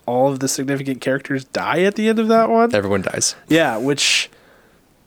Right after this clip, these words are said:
Speaker 1: is pretty interesting.
Speaker 2: Mm-hmm.
Speaker 1: It's a movie without Jedi,
Speaker 2: Mm-hmm.
Speaker 1: kind of, except for that, um, that blind guy who's force sensitive. He's really cool.
Speaker 2: He's so great.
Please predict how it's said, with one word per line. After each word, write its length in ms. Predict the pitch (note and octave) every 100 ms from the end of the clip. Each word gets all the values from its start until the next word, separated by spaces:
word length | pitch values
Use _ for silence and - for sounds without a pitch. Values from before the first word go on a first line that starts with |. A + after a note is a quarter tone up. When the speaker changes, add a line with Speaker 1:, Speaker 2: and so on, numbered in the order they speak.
| _ _
Speaker 1:
is 120 | B2
pretty 240 | - D3+ A#2+
interesting. 460 | A#2 C3+ - D#3
Speaker 2:
Mm-hmm. 180 | G3+ G2 E3
Speaker 1:
It's 140 | F#3
a 60 | E3+
movie 380 | D#3 F3+ F3 D#3+
without 720 | C3+ C3 C3+ - B2+ C#3 -
Jedi, 680 | D3 C3 A2+ A2 A2 C#3+ G#3 - -
Speaker 2:
Mm-hmm. 220 | - G#2+ G#2+
Speaker 1:
kind 300 | D#3+ C3 A2+
of, 280 | D3 E3+
except 240 | D#3+ - D3+
for 120 | D3
that, 320 | C#3 B2+ - _ - - - -
um, 460 | B2 A#2+ A2 A2 C3 _ -
that 180 | A#2+
blind 300 | - A#2+ B2+
guy 200 | C3+ C3+
who's 180 | C3 C3+
force 260 | - C#3 -
sensitive. 400 | C#3 - D3 C3
He's 240 | B2+ C3+
really 200 | D3 C#3+
cool. 300 | C3+ D3+ D3
Speaker 2:
He's 100 | D3
so 180 | - D#2+
great. 300 | - - -